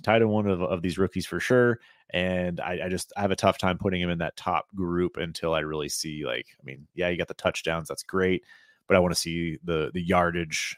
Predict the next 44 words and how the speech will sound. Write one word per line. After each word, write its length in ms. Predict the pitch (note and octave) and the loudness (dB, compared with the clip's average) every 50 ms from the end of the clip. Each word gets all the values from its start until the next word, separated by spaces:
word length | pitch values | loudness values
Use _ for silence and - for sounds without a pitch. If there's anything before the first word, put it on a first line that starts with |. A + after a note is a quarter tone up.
| - D#2 | -10 -8
uh, 300 | D#2 - D#2 E2+ E2+ - | -6 -4 -2 -2 -2 -2
as 180 | E2 F2 E2 | -2 -4 -4
well 280 | E2+ E2 D#2+ D#2+ D#2+ D#2 | -2 0 0 0 0 0
as 180 | D#2 D2 - | -2 -4 -8
the, 360 | - D#2 D2+ D2 D2+ D2 C2+ - | -10 -10 -10 -8 -8 -10 -12 -12
you 80 | - - | -12 -10
know, 100 | D2 C#2 - | -10 -6 -6
that 120 | A#1+ G1+ | -4 -4
overall 400 | - E2 D2+ D2+ D#2 D2+ D2 D2 | -4 -4 -4 -4 -2 -2 -2 -4
usage 540 | C#2+ C#2 D2+ D2 - - D2 C#2 - - - | -4 -8 -10 -8 -8 -8 -8 -8 -8 -10 -12
continue, 580 | - D#2+ C#2+ - - D#2+ D2+ D2+ D2 C#2+ D2 - _ _ _ _ _ _ - | -12 -14 -14 -12 -10 -10 -10 -8 -8 -10 -10 -10 _ _ _ _ _ _ -10
uh, 180 | - - - - - | -8 -8 -8 -6 -4
throughout 260 | E2+ D#2+ C2 C2+ - | -2 0 0 0 -2
this 180 | C#2 C2 - | -4 -6 -6
year. 240 | - C2+ B1 C2+ - - | -4 -4 -4 -6 -4 -4
But 100 | C2+ B1 | 0 4
yeah, 220 | G2+ A#2 A2 G2 - - | 6 6 6 4 2 -2
he's, 200 | F2+ F#2 E2 E2 | -2 -2 -2 0
he's 220 | F2 F#2 F#2 F#2+ | 0 2 4 6
on 480 | G2 G#2 G#2+ G#2+ G#2+ G2+ G2+ F#2+ F2+ - _ _ _ _ _ _ | 6 6 8 6 6 4 2 0 -2 -6 _ _ _ _ _ _
that 160 | - F#2 - - | 0 0 0 0
T 140 | - A2 G2+ | 0 0 4
J 140 | F2+ G#2+ G2 | 6 6 6
Hawkinson 540 | F2+ G2+ G#2 F#2+ - - F#2 E2+ - F#2 E2 | 6 4 2 2 2 0 -2 -2 -2 -4 -4
path 400 | - - C#2 C2+ C2 - - - | -2 -2 -2 -2 -2 -4 -6 -4
of, 200 | C2+ C2 D2 - | -4 -2 -2 -2
of 140 | - D#2+ D2+ | -2 -4 -2
what 180 | D#2+ D#2+ - - | -2 -2 -2 -2
he 120 | F2 E2+ | -4 -2
was 360 | D#2+ D#2+ D#2 C#2+ D2 D2 - | -2 0 0 0 -2 -4 -6
in 100 | D#2 D2 | -8 -8
Detroit, 420 | C#2+ D#2 D2 - - C2+ D2 C2 - | -8 -10 -8 -6 -4 -4 -4 -4 -6
and 140 | D#2 D#2 D2+ - _ _ - - _ _ _ _ | -8 -12 -14 -14 _ _ -20 -20 _ _ _ _
we 100 | - F2+ | -4 -2
saw 240 | F2 - G2 F2 E2 | 2 4 6 6 6
how 160 | - E2 D#2+ | 6 4 0
hit 180 | D#2 - D#2+ - | 0 0 -2 -4
or 60 | D#2 | -4
miss 200 | D2 C#2+ C#2 - | -6 -6 -6 -4
that 180 | - C2+ - - | -4 -4 -4 -6
could 100 | - - | -8 -12
be 100 | - - | -12 -10
too. 160 | - - - - - | -10 -12 -12 -12 -10
So 200 | - - - - | -6 -4 -4 -4